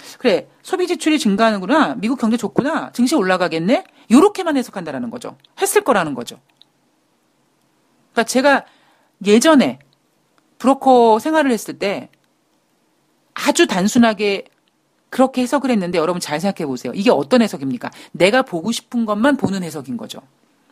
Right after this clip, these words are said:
대부분 개인 투자자분들께서 저처럼 하셨을 겁니다. 근데 제가 그렇지 않잖아요. 예. 저는 요즘에 차트도 안 봐요.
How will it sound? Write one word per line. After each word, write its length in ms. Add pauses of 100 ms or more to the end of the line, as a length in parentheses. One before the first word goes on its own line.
(920)
대부분 400
개인 260
투자자분들께서 920 (280)
저처럼 440
하셨을 340
겁니다. 360 (1200)
근데 180
제가 240
그렇지 300
않잖아요. 400 (420)
예. 240 (280)
저는 300
요즘에 340
차트도 380
안 180
봐요. 240